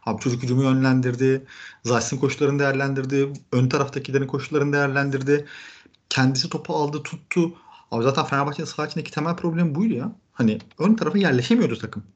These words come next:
Ya bakıyoruz ama şimdi, bak Lincoln baya baya orta saha gibi oynadı yani.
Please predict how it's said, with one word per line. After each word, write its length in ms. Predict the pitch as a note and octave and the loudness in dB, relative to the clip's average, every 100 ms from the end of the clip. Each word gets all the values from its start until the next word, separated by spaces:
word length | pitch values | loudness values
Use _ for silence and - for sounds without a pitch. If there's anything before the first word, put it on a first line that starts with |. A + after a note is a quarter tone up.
| _ _ - - | _ _ -14 -4
Ya 120 | A2+ | 0
bakıyoruz 340 | B2+ A#3+ A#3 | 2 2 4
ama 120 | D3+ B2+ | 2 0
şimdi, 420 | C3 C3 G#3+ - - | 0 -2 -2 -6 -2
bak 220 | A2 - _ B2+ | -2 -2 _ -4
Lincoln 500 | A2+ F#3+ A3 A3 - _ _ - | 2 4 4 0 -4 _ _ 0
baya 280 | D#3 A3 C3+ | 2 2 0
baya 140 | F3+ | 0
orta 220 | C4 C#4 | -2 -2
saha 160 | - C#3 | -4 -4
gibi 160 | A2 G#2 | -4 -6
oynadı 240 | G2 G2 | -8 -8
yani. 280 | G2+ F#2 | -8 -8